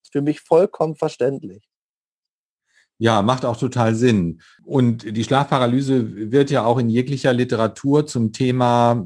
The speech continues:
Speaker 2: nicht nur luzides Träumen, sondern auch A K E explizit behandelt. Und jeder hat eine andere Herangehensweise und Umgehensweise mit diesem Phänomen.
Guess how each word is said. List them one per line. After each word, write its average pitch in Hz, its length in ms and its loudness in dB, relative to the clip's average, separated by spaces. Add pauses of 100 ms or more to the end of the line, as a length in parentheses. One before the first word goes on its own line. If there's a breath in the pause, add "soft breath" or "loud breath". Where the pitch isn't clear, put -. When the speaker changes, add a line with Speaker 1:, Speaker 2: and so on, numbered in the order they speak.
Speaker 2:
nicht 117 440 -4
nur 113 140 4
luzides 107 400 -2
Träumen, 127 400 0
sondern 110 260 0
auch 101 240 -4
A 107 120 -4
K 113 200 -2
E 123 340 0
explizit 117 720 -4
behandelt. 120 540 0
Und 110 100 -2
jeder 110 400 2 (320 loud breath)
hat - 320 -6
eine 104 240 0
andere 110 400 0
Herangehensweise 117 1120 0
und 101 180 0
Umgehensweise 120 800 2
mit 107 180 0
diesem 110 260 -2
Phänomen. 113 600 2